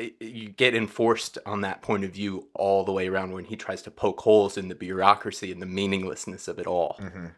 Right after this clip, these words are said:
Speaker 2: So this now cuts to a flashback, which we know now because we're tracking kind of now with the narrative. Yossarian is sitting naked in a tree.
Speaker 1: Casual.
Speaker 2: Casual.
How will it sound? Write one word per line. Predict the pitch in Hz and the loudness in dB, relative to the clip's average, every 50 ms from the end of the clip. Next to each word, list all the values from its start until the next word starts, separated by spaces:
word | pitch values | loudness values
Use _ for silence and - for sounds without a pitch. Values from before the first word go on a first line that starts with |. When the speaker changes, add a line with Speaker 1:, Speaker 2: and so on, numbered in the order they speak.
| _ _ _ _ _ _ _ _ _ _ _ _ _ _ _ | _ _ _ _ _ _ _ _ _ _ _ _ _ _ _
Speaker 2:
So | - - 110 104 | -4 -4 -2 2
this | 104 117 110 - - - _ _ _ _ _ _ _ _ _ _ _ _ _ | 2 2 2 0 -2 -4 _ _ _ _ _ _ _ _ _ _ _ _ _
now | - 101 104 101 101 | -4 0 2 2 2
cuts | 98 - - 113 101 - - - | 0 2 0 0 0 0 -4 -4
to | - 104 92 | -4 -6 -6
a | |
flashback, | 90 - - 107 98 98 98 95 - - 98 87 82 - - | -6 -4 0 0 2 2 0 -2 -2 0 0 0 0 -2 -4
which | 92 - | -10 -10
we | - 98 | -8 -8
know | 90 90 95 92 90 | -6 -4 -4 -4 -4
now | 87 90 90 90 87 87 82 80 - - - - - _ _ _ _ _ _ _ _ _ _ _ _ _ _ _ _ _ _ _ _ _ - | -2 -2 -2 0 0 0 0 -2 -4 -10 -20 -20 -20 _ _ _ _ _ _ _ _ _ _ _ _ _ _ _ _ _ _ _ _ _ -10
because | 98 107 95 104 87 | -10 -8 -6 -6 -6
we're | 82 90 | -6 -6
tracking | 85 - - 95 85 80 - - 92 85 90 | -4 0 4 4 4 4 2 -2 -6 -6 -6
kind | - - 95 90 85 87 | -4 -4 -4 -4 -4 -8
of | 82 | -6
now | 85 85 78 82 | -4 -2 -2 -2
with | 82 85 85 - | -2 -4 -8 -8
the | 85 | -8
narrative. | 85 85 87 85 85 87 85 85 85 85 82 - _ _ | -8 -6 -4 -4 -4 -4 -4 -6 -8 -8 -10 -14 _ _
Yossarian | 107 104 104 98 - 123 120 117 110 104 101 95 | -6 -2 2 2 6 6 6 6 6 4 2 2
is | 98 - | 0 0
sitting | - - 104 95 95 | 0 0 -2 -2 -2
naked | 95 98 101 98 - 101 98 | -2 -2 -2 -2 -4 -4 -4
in | 92 90 | -4 -6
a | 90 | -8
tree. | - - - 113 110 107 110 107 104 101 _ _ _ _ _ _ _ _ _ _ _ _ _ | -8 -6 -4 -2 -2 -2 -2 -4 -6 -8 _ _ _ _ _ _ _ _ _ _ _ _ _
Speaker 1:
Casual. | - 117 101 95 92 95 98 117 - _ - - | 6 6 6 6 6 -2 -6 -8 -10 _ -12 0
Speaker 2:
Casual. | - 110 101 98 90 92 95 92 90 87 87 | 2 2 2 2 0 -2 -4 -4 -4 -6 -8